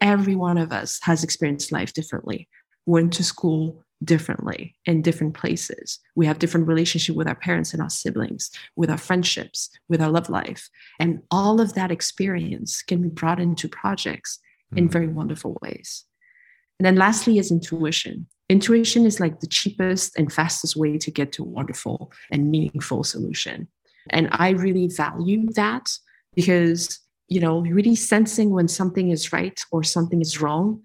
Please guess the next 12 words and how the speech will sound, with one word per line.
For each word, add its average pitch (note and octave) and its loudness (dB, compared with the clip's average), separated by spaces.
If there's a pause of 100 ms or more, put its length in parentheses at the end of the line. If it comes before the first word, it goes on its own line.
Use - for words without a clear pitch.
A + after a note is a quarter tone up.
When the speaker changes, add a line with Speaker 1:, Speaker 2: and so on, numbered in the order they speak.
(120)
Speaker 1:
and D#3 4
moving G3 6
on F3 0
quickly - -4 (140)
to E3+ 0
a D#3 0
solution E3 0
or E3+ -2
to - -4
the D3+ -2
next D#3 -6
idea F3+ -2